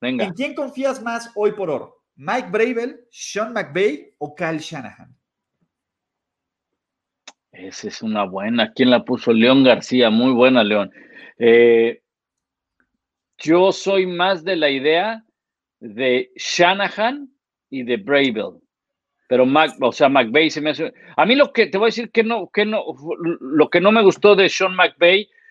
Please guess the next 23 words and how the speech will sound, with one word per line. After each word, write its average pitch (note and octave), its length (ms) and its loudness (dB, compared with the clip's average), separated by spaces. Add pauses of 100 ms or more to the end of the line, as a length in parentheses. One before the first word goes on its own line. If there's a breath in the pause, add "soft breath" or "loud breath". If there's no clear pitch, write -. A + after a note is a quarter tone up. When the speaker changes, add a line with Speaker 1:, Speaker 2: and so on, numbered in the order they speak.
(120)
Speaker 1:
no G#3 300 4
ahora, G3 400 2
sino D#3+ 240 -16
en D3 80 -12
su D3+ 120 -20
etapa, F#3+ 400 -8 (180)
en D3 120 -10
su C3 80 -20
etapa E3+ 320 -6
con, D3+ 220 -14
con C3+ 200 -8
Jared D3+ 300 2
Goff, C#3 300 2
y C#3+ 80 -10
creo D#3+ 180 -2
que F3+ 80 -4
eso D#3 120 -6
le D#3 140 0
perjudicó C#3 580 -2
mucho D#3 280 -6
a C3 60 -2
Jared C3+ 320 2
Goff, A#2 180 0